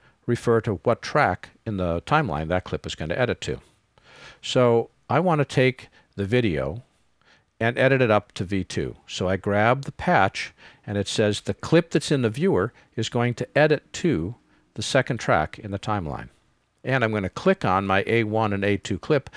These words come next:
And if you've got really good vision, you'll notice there's a gap between those two patches. The audio can't jump the gap.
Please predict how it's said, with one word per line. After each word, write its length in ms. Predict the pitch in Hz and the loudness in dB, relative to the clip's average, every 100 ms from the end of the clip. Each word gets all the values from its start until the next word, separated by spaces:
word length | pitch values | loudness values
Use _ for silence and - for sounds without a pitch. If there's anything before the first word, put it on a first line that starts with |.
| - - | -20 -10
And 160 | 135 123 | -6 -4
if 140 | 123 | -2
you've 100 | 135 | 0
got 200 | 139 127 | 2 0
really 280 | 147 220 254 | 2 2 0
good 240 | 220 220 180 | 2 0 2
vision, 360 | 185 - 113 | 0 2 0
you'll 120 | 120 | 0
notice 300 | 131 151 156 | 0 2 0
there's 180 | - 147 | 0 -2
a 60 | 139 | -2
gap 520 | - 165 147 95 - - - _ | -2 0 2 0 -2 -18 -20 _
between 320 | 139 147 135 | -2 0 2
those 220 | 131 127 | 2 2
two 160 | - 139 | -2 -4
patches. 580 | - 170 156 - 139 - - - _ | 0 0 0 -4 -6 -10 -16 -20 _
The 100 | 123 | 2
audio 340 | 123 127 131 | 4 4 2
can't 460 | 120 - 139 - 107 | -2 0 0 0 -4
jump 420 | - 175 107 - | 0 0 0 -4
the 100 | - | -6
gap. 440 | 131 151 95 80 | 0 2 2 -2